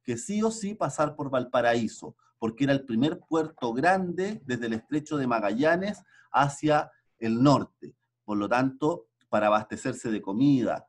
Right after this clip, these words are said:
para abastecerse de agua, para hacer tierra, para dejar productos en las bodegas de la aduana, etcétera, estaba Valparaíso. Y Valparaíso se consolida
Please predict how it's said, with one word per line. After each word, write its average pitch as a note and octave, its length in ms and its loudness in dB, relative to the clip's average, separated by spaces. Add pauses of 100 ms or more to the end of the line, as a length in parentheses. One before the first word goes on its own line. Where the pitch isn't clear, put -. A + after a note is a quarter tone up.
(200)
para G#2 180 -4
abastecerse G2 580 -6
de G2 120 -4
agua, A2+ 540 2 (220)
para G2+ 180 0
hacer G2+ 280 -8 (120)
tierra, C3+ 560 2 (400)
para A2 200 4
dejar B2+ 280 0
productos B2 460 -2
en A2+ 80 2
las G#2+ 100 0
bodegas G#2+ 420 -4
de G2 80 -6
la F2+ 160 0
aduana, A2+ 640 2
etcétera, F#3 680 -6 (540)
estaba B2+ 600 2
Valparaíso. A2+ 880 0 (160)
Y A2+ 100 -4
Valparaíso A2+ 540 0
se C#3 160 -8
consolida A2+ 880 -4